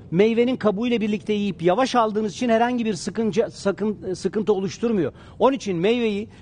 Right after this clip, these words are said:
günde iki porsiyon rahat rahat yiyin. Porsiyon ne demek onu da söyleyeyim. Mesela bir tane armutla bir, e, kasenin yarısı kadar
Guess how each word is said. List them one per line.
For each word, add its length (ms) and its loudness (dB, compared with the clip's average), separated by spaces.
günde 300 2
iki 200 0
porsiyon 440 0
rahat 280 4
rahat 200 0
yiyin. 140 -2
Porsiyon 380 2
ne 60 2
demek 200 0
onu 140 0
da 80 0
söyleyeyim. 340 -6
Mesela 260 0
bir 100 4
tane 220 4
armutla 680 0
bir, 220 2
e, 180 4
kasenin 560 2
yarısı 380 2
kadar 340 2